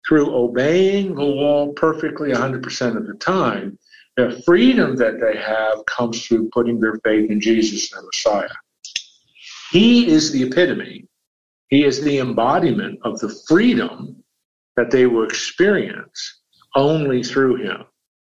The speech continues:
not through the law. So he takes those two words, the law of liberty, which, as I mentioned earlier, sounds like an oxymoron, but it's not. And that's the power of what he's arguing here,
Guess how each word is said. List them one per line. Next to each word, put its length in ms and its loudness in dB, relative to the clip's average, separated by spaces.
not 320 0
through 220 -2
the 80 -4
law. 500 0
So 140 2
he 220 -4
takes 280 0
those 240 0
two 280 0
words, 480 2
the 100 2
law 400 2
of 80 -6
liberty, 380 0
which, 200 -4
as 220 -6
I 100 0
mentioned 380 -4
earlier, 320 2
sounds 320 0
like 140 0
an 80 -2
oxymoron, 720 -2
but 140 2
it's 240 0
not. 500 0
And 100 2
that's 220 0
the 160 -6
power 520 2
of 80 -2
what 140 2
he's 160 -2
arguing 520 2
here, 360 -10